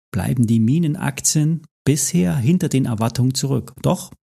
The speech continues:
die Minenaktien kommen wieder. Die Gründe für die Underperformance liegen in der Inflation. Die Kosten der Bergwerksbetreiber sind in den vergangenen zwei Jahren im Schnitt um rund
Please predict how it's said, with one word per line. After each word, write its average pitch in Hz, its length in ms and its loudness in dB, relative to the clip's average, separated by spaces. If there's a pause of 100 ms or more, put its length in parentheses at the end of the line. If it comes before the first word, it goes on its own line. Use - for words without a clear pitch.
(240)
die 131 60 0
Minenaktien 131 480 0
kommen 196 340 2
wieder. 101 320 -2
Die 113 120 -2
Gründe 202 420 2 (420)
für 127 140 0
die 139 80 2
Underperformance 156 920 0
liegen 151 220 0
in - 140 0
der 135 120 -2
Inflation. 131 680 -2
Die 110 100 -4
Kosten 165 480 0
der 120 240 0
Bergwerksbetreiber 127 1300 -2
sind 131 240 0
in 123 120 0
den 113 160 2
vergangenen 135 520 0
zwei 120 260 0
Jahren 123 300 0
im 131 120 2
Schnitt - 360 -2
um 165 160 4
rund 170 320 0